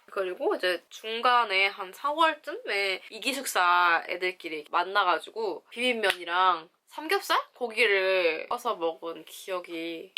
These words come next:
선명합니다. 정말 맛있었어요. 역시 다 같이 먹으니까 더 맛있긴 하더라고요. <laughs> 그리고 거기에 이자로브스키인가? <laughs> 아, 죄송해요. 이자로브스키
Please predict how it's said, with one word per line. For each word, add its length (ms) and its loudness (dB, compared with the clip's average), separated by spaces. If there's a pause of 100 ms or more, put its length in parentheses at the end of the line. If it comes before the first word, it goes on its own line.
(360)
선명합니다. 480 -18 (300)
정말 300 -14
맛있었어요. 500 -14 (1080)
역시 220 -10
다 120 -6
같이 240 -4
먹으니까 540 2
더 120 -14
맛있긴 400 0
하더라고요. 640 4
<laughs> 460 4
그리고 400 -8
거기에 600 2 (260)
이자로브스키인가? 1160 2
<laughs> 880 2
아, 280 10
죄송해요. 1040 8
이자로브스키 840 0